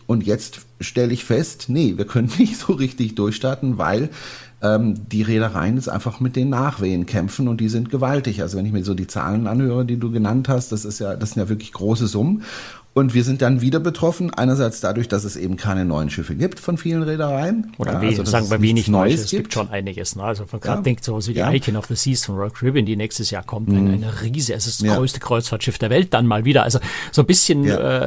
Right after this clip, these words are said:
Speaker 2: äh, der, der alte Geist ist schon noch da, aber es werden bei weitem nicht so viele neue Schiffe sein wie vor der Pandemie.
Speaker 1: Genau. Und was wiederum bedeutet, ähm, das haben wir ja gerade gesagt, weniger Kapazität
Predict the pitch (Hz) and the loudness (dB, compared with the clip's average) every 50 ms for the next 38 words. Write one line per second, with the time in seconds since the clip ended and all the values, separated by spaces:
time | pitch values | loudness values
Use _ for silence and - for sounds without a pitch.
0 | 135 143 156 139 131 131 120 120 - - - - 123 117 120 117 113 120 123 139 | 0 0 0 -2 -4 -6 -10 -12 -14 -8 -4 -2 -2 0 0 0 0 0 -2 -2
1 | 127 120 107 117 127 - - 135 - - 123 113 104 - - 117 107 151 165 - | -2 -2 0 -2 -2 -2 0 0 0 0 0 -2 -4 -2 0 2 2 4 2 2
2 | - 139 139 - 120 - 131 127 135 135 135 - 120 113 117 131 - 131 120 117 | 0 -2 -2 0 0 0 0 0 0 0 0 0 0 2 0 0 2 0 -2 -2
3 | 113 - - 117 104 - - 175 175 131 110 104 104 101 101 104 - - - - | -2 -2 -2 -4 -4 -4 -2 0 0 2 2 0 0 -2 -4 -4 -6 -6 -6 -6
4 | 113 - - 110 110 110 110 104 - - - - - - - - 69 69 69 - | -4 -4 -6 -6 -8 -8 -10 -8 -8 -8 -8 -8 -8 -10 -10 -10 -10 -10 -12 -10
5 | - - 165 147 101 - - - 90 95 98 107 107 - 117 110 113 113 113 107 | -6 -2 0 2 0 0 -2 -2 0 2 2 2 2 2 2 2 2 2 2 0
6 | 113 110 - - - 147 - 180 160 160 160 - - - - 90 98 107 110 110 | 2 2 2 2 2 2 0 0 -2 -2 -4 -8 -12 -8 -6 -2 0 0 2 2
7 | 107 107 95 73 - - 107 101 - 110 104 90 92 90 78 80 120 139 139 151 | 2 0 -2 -4 -6 -8 -8 -6 -4 -2 -2 -2 0 0 2 2 2 2 0 0
8 | 139 139 131 135 131 127 - - - - - - 95 90 104 113 117 120 110 117 | 0 0 0 0 0 -2 -8 -14 -16 -12 -10 -8 -4 0 0 2 2 2 2 0
9 | 113 - 113 98 104 87 - - 87 - - 120 147 175 - - - - | 0 0 -2 0 -2 -4 -4 -6 -4 -2 0 0 0 0 -4 -8 -14 -16